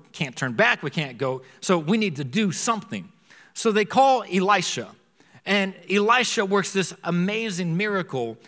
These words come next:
where he makes it rain in the desert. And not like this kind of rain. I mean, like, this kind of rain, all right? He makes it rain in the desert. That's not the only thing he did. I mean, he, he, uh,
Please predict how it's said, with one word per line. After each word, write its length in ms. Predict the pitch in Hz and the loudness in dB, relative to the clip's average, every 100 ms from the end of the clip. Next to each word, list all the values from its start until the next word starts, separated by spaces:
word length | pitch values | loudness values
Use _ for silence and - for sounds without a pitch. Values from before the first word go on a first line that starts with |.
| - - | -18 -4
where 160 | 170 | -2
he 120 | 147 | 0
makes 400 | 175 180 208 - | 2 2 0 -2
it 120 | 185 151 | -4 -6
rain 540 | 127 196 175 151 135 - _ | -2 0 0 -4 -6 -10 _
in 120 | - 147 | -4 -2
the 80 | |
desert. 400 | 139 160 135 104 - _ _ _ - | 2 0 0 -8 -14 _ _ _ -2
And 100 | 202 | 0
not 140 | 269 | 2
like 140 | 254 | 0
this 240 | 165 226 - | 2 2 2
kind 220 | 185 143 | -2 -4
of 80 | 117 | -4
rain. 200 | 110 87 - - - | -4 -6 -16 -20 0
I 80 | 208 | 2
mean, 180 | 233 | 6
like, 160 | 220 196 | 6 6
this 220 | 196 214 | 6 6
kind 180 | 196 151 | 4 2
of 60 | 123 | 2
rain, 200 | 107 92 - - | 0 -2 -14 -4
all 160 | 151 151 | 0 4
right? 260 | 175 202 185 - | 4 2 0 -4
He 80 | 214 | 2
makes 280 | 240 247 - | 4 4 2
it 100 | 233 | 2
rain 380 | 226 240 220 175 - - | 2 2 0 -4 -12 -6
in 140 | 202 | -2
the 80 | 196 | 0
desert. 460 | 170 233 185 160 - - _ _ _ _ _ | 0 0 -2 -6 -8 -20 _ _ _ _ _
That's 360 | 240 294 359 - | -4 0 0 0
not 140 | 494 | 0
the 80 | 480 494 | 0 0
only 120 | 466 | -2
thing 140 | 381 | -2
he 60 | 381 | -2
did. 240 | 339 349 | 0 0
I 60 | 240 | 0
mean, 200 | 254 262 | 0 2
he, 200 | 233 254 | 2 0
he, 340 | 185 262 269 | -2 -2 0
uh, 220 | 247 214 | 0 0